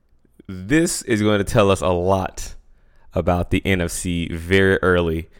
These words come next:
um, in this season. Both of these teams are, you could argue, picked to be at least in the N F C Championship with two of the best rosters,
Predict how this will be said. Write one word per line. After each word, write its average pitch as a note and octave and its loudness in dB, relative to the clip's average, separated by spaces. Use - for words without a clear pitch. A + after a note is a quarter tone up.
um, D#2+ -6
in F#2 0
this F2 -2
season. - -8
Both G#2+ 0
of C#3 -4
these B2+ -4
teams F#2+ -4
are, F2 0
you A#2+ -8
could - -4
argue, G2 0
picked - -2
to F#2+ -4
be F2+ -4
at F#2 -2
least G2 -4
in G2+ 0
the F2+ -4
N F#2 0
F F2 -4
C F2+ -8
Championship E2 -8
with F#2+ 0
two G2+ 0
of F2 0
the F2 -2
best E2+ -2
rosters, E2 -6